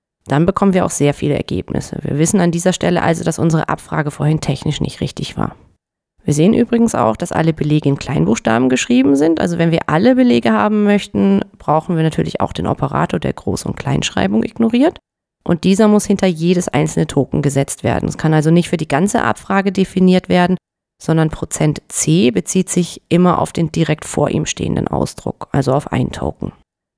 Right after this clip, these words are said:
Wenn wir jetzt also nach Girl und Friend suchen, finden wir kein Ergebnis.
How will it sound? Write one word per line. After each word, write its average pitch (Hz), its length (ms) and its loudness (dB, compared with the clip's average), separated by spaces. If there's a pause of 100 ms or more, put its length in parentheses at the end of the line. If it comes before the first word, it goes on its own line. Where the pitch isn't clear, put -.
Wenn 135 140 4
wir 127 80 4
jetzt - 260 -2
also 110 180 0
nach - 240 0 (120)
Girl 196 500 4 (640)
und - 200 -8
Friend 185 420 2
suchen, 302 600 0 (1160)
finden - 360 -2
wir - 80 2
kein - 260 0
Ergebnis. - 560 -6